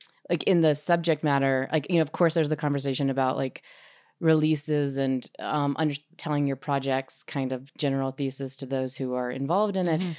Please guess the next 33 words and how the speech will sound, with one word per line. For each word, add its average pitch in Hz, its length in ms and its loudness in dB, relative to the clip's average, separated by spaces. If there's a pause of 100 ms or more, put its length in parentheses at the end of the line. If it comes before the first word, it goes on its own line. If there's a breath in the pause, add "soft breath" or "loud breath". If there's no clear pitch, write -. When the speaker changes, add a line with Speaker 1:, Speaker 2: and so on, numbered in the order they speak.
(160 loud breath)
Speaker 1:
but 185 100 2
also, 170 440 2
like, - 360 -6 (460 soft breath)
through 170 220 0
Joseph's 165 580 -2
work, 139 440 -2 (560 soft breath)
um, 151 440 2
consent 175 640 0
of 147 140 2
sharing 151 840 0
genetic 147 440 0
information 143 800 0
and 143 100 2
being 147 200 2
a 139 40 0
part 139 240 -2
of 131 80 -2
a 135 60 -2
tribe 139 720 0
and, 131 320 -2
like, 127 280 -4
all 139 200 0
the 143 120 -4
implications 135 640 -4
around 127 300 -2
that. 127 300 -2
And 123 180 -4 (160 loud breath)
it, 196 240 0
it, 185 180 0
it 202 100 4
goes 190 280 2
so 180 300 2
deep 160 420 -6